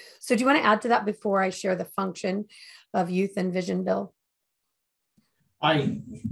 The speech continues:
Speaker 2: the only thing I can say is, is that, um, uh, I have also seen,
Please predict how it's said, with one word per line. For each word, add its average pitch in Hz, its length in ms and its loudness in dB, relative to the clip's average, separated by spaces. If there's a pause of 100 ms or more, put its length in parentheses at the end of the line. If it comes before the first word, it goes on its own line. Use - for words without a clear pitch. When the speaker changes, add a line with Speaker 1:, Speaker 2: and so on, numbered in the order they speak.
(340)
Speaker 2:
the 160 220 0
only 160 220 0
thing 156 200 -2
I 147 80 2
can 131 180 -4
say 131 400 0
is, 123 540 -6
is - 340 -16
that, 110 500 -6 (840)
um, 104 760 -6 (1160)
uh, - 140 -10 (100)
I 135 140 -2
have 123 340 -6
also 139 520 -6
seen, 135 840 -8